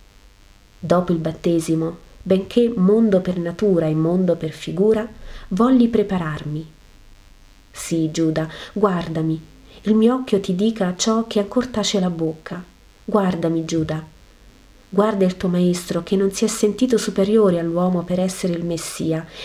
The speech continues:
e che anzi, sapendo di essere l'uomo, ha voluto esserlo in tutto, fuorché nel condiscendere al male. Ecco, così.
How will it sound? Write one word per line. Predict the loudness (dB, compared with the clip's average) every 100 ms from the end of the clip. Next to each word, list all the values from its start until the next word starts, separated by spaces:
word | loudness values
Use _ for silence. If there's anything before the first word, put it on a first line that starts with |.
| -2
e | -2
che | 2 0
anzi, | 0 0 0
sapendo | -2 2 4 4
di | 4 2
essere | 0 -2 0 0
l'uomo, | 0 2 4 2 0 -4 -6 -14 -20 -20 -20 -2
ha | 2
voluto | 4 2 2
esserlo | 0 2 0 2 0
in | 0
tutto, | -4 -8 -8 -8 -10 -10 -20 -20
fuorché | -8 -2 -2 0 2 2 2
nel | -2
condiscendere | 0 0 0 0 -2 -4 -4 -6 -6
al | -4 -4
male. | -4 -6 -8 -10 -14 -20 -20 -20 -20 -20 -20 -20
Ecco, | 0 0 0 -8 -12 -12 -20 -20 -20 -20 -20 -20 -8
così. | 0 0 0 -6